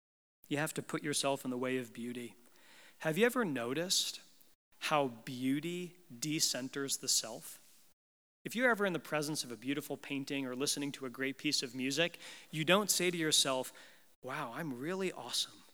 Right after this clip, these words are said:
Like, I am so great." When you're in the presence of great beauty, you don't even think about yourself. You forget about yourself. And it's not just something aesthetically beautiful.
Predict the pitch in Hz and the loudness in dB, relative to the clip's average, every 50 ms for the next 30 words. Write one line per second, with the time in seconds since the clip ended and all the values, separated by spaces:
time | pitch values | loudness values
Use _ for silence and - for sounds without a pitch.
0 | - - - - - _ _ _ _ _ _ _ _ _ _ _ - 156 - - | -20 -20 -20 -20 -20 _ _ _ _ _ _ _ _ _ _ _ -2 -2 0 0
1 | 170 165 190 196 175 160 147 - - - 165 160 170 180 165 135 135 147 156 156 | 2 2 2 2 4 6 8 8 8 8 6 4 2 2 0 0 0 2 2 2
2 | 143 117 101 - - - - - - - - - - - - - - - - - | 2 0 -4 -10 -16 -18 -18 -20 -20 -20 -20 -20 -20 -20 -20 -20 -20 -20 -20 -20
3 | - - - - - - - - - - - - - - - 170 180 185 180 196 | -20 -20 -20 -20 -20 -20 -20 -20 -20 -20 -20 -20 -10 2 6 8 8 10 8 8
4 | 202 196 190 185 - - - - 202 233 226 226 240 220 - 196 165 139 147 160 | 6 6 4 4 2 0 4 6 6 6 8 6 4 2 2 0 0 -2 0 2
5 | 180 190 196 170 160 131 - 151 165 208 233 196 185 170 170 165 - - - - | 2 2 2 0 -4 -8 -6 -4 -2 0 0 2 0 0 0 -4 -8 -12 -12 -6
6 | 165 180 190 156 190 202 220 226 226 220 190 220 202 - - - 208 226 233 233 | -2 -2 2 4 6 6 8 6 6 6 4 2 2 0 0 2 2 2 4 4
7 | 233 175 175 143 127 127 127 123 113 - - 123 104 - - - - - - - | 2 2 2 0 -2 -2 -6 -2 -2 0 -2 -2 -4 -10 -14 -14 -14 -14 -16 -20
8 | - - _ _ _ _ _ _ _ - - - 190 185 - - 208 202 175 202 | -20 -20 _ _ _ _ _ _ _ -12 -4 -2 -2 0 0 2 0 2 2 2
9 | 220 - 214 180 160 139 127 131 123 127 123 - - - 107 104 - - - - | 0 0 0 0 0 -2 -2 -4 -6 -2 0 0 0 0 -2 -8 -14 -14 -14 -14
10 | - - - - _ _ - - - - - 185 180 185 - - - 202 233 285 | -16 -18 -20 -20 _ _ -20 -18 -10 -2 0 2 2 4 2 2 4 4 4 4
11 | 277 - - 190 190 180 - - - - - - - - - 170 170 160 - 170 | 2 0 0 2 4 4 4 2 0 -4 -10 -8 -4 -2 0 0 0 0 0 0
12 | 156 151 143 139 - - - 151 170 202 254 254 - - 143 127 120 120 120 117 | 0 0 0 2 2 2 2 2 2 2 0 0 -2 -4 -6 -6 -4 -4 -4 -4
13 | 135 123 - - 151 165 160 | -4 -6 -4 -2 -2 -2 -2